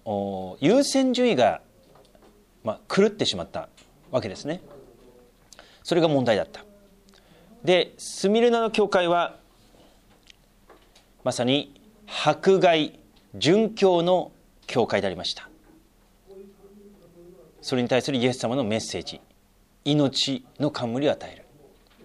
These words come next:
そしてペルガモは妥協したわけです。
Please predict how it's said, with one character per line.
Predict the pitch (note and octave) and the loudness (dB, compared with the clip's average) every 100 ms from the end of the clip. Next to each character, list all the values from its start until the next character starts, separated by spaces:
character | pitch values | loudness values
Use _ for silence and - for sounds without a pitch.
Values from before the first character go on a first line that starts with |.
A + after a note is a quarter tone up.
| - _ _ | -20 _ _
そ | - G3+ | -2 -2
し | |
て | - G#3 F3+ - | 4 4 4 0
ペ | - G3+ | 0 2
ル | C4 | 6
ガ | C#4 | 4
モ | C4+ B3+ | 4 4
は | B3 G3+ - - - - - - E3+ D3 - - - - - - - - - - - - G#2 | 4 2 -2 -20 -20 -20 -20 -20 -20 -20 -20 -20 -20 -20 -20 -20 -20 -20 -20 -20 -20 -20 -4
妥 | G2+ E3 F3+ | 0 0 0
協 | A#3 A#3 | 2 2
し | G#3+ | 2
た | F#3 | 2
わ | E3 | 0
け | F2 | -2
で | E2 | -14
す。 | - | -16